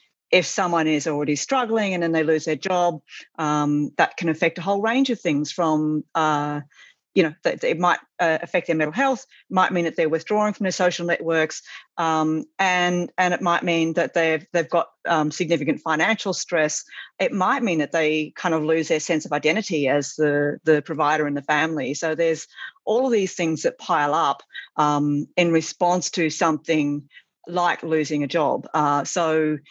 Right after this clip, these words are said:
you know, if, if government policy can soften the blow of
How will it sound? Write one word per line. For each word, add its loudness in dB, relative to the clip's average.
you 2
know, 0
if, -2
if -2
government 2
policy 0
can 0
soften 2
the -2
blow 0
of -4